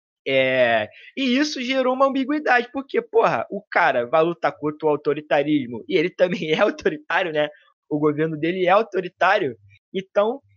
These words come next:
em mil novecentos e quarenta e cinco, essa ambiguidade, né, faz com que o Vargas comece a perder poder,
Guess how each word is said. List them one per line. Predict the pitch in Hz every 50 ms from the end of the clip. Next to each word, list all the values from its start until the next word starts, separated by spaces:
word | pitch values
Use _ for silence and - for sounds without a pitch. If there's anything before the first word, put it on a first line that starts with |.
| _ - 180
em | 190
mil | 202 247
novecentos | 277 294 285 269 - 240 233
e | 240
quarenta | - 220 196 190 190 190 190 185
e |
cinco, | 175 - - - 202 254 247 _ - 135 120 - _ -
essa | 135 151 160 - 196
ambiguidade, | 185 160 151 180 180 175 196 165 156 160 170 185 190 190 170
né, | 170 175 180
faz | 180 - - 170 185 185
com | - -
que | -
o | 233 220 202
Vargas | 160 175 190 196 220 -
comece | - - 240 208 196 202 262 - -
a | 190
perder | - - 175 156 143 143
poder, | 143 - 135 127 120 117 110 104